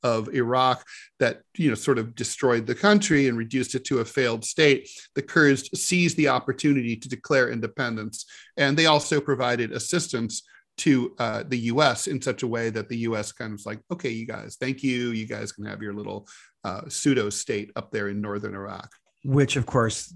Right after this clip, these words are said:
Speaker 2: Turkey takes great umbrage to for some weird reason, because they, you know, every time they've tried to establish an independent state, Turkey just p-, pitches a fit.
Speaker 1: Well, the Turks, the, uh, because the,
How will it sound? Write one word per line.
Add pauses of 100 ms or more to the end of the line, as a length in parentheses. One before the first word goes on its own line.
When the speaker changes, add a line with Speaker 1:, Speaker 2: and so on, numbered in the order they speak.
(100)
Speaker 2:
Turkey
takes
great
umbrage
to
for
some
weird
reason,
because (300)
they, (200)
you
know,
every
time
they've
tried
to
establish
an
independent
state,
Turkey
just (220)
p-, (240)
pitches
a
fit. (680)
Speaker 1:
Well,
the
Turks,
the,
uh,
because
the,